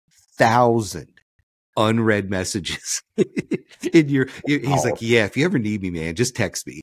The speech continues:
Speaker 1: Text me and say you just sent something. That way I can look for it." <laughs> There's no filter on the world strong enough. And I think about people like this who are getting two hundred fifty emails a day. Maybe you can respond to twenty-five,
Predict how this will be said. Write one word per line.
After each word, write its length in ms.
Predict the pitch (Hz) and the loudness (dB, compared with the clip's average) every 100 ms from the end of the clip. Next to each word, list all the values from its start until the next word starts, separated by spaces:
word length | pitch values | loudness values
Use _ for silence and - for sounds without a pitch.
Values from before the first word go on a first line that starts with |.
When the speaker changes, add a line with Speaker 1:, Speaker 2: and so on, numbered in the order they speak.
| - - | -20 -18
Speaker 1:
Text 300 | - 170 - | -6 -4 -4
me 80 | 180 | -4
and 80 | 170 | -4
say 100 | 135 | -2
you 140 | 143 117 | -2 0
just 220 | 110 - | -2 0
sent 200 | 110 98 | -2 -2
something. 200 | 113 98 | -6 -2
That 120 | 95 | 0
way 120 | 95 | 0
I 40 | 90 | 0
can 160 | 92 | 0
look 120 | 90 78 | -4 -6
for 160 | - 80 | -8 -8
it." 40 | - - | -8 -14
<laughs> 180 | - _ | -20 _
There's 200 | 139 131 | 0 2
no 120 | 135 | 2
filter 340 | 135 135 131 120 | 4 2 4 4
on 80 | 107 | 4
the 80 | |
world 240 | 101 98 - | 2 2 2
strong 320 | - 139 175 | 2 2 2
enough. 140 | 110 - | 0 0
And 100 | 175 | 2
I 80 | 151 | 2
think 240 | 190 196 | 0 -2
about 260 | 180 151 - | 2 0 0
people 280 | 151 143 | -4 0
like 220 | 131 113 - | 2 2 2
this 240 | 156 - | 0 2
who 100 | 131 | 2
are 60 | 107 | 2
getting 280 | 113 156 | 2 0
two 120 | 139 123 | 0 0
hundred 180 | 107 | 0
fifty 280 | 104 - 98 | -2 -4 -2
emails 280 | 95 90 87 | 0 0 -2
a 60 | 87 | -2
day. 260 | 87 85 - _ _ - | 0 -2 -6 _ _ -4
Maybe 320 | 113 117 139 | 2 2 2
you 80 | 135 | 0
can 160 | 120 | -2
respond 360 | 110 - 104 107 | -2 0 0 0
to 60 | |
twenty-five, 720 | 98 - 101 92 80 80 123 | -2 -4 -4 -2 -2 0 -2